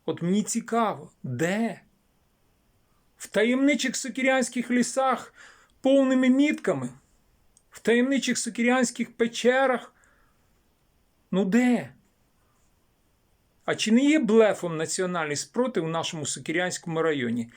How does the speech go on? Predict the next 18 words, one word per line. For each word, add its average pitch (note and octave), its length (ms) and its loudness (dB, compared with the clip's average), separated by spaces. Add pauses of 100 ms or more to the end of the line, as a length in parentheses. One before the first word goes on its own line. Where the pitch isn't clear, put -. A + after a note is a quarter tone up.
(260)
І F3+ 80 -2
гроші F#3+ 480 2
йдуть, D#3 360 -4
що - 460 -4 (440)
невідомо D#3+ 600 0
куди, C#3+ 440 -6 (280)
в - 100 -20
чиїсь F#3 380 -6
кишені. - 600 -10 (360)
Вибачте, F3+ 540 -2
говорю D3 400 -2
прямо. C#3+ 400 -8 (1600)
Півтора C4 480 4
року G3 320 4
я E3 360 2
і E3 120 -4
люди, D#3 340 -2
які D3 520 -6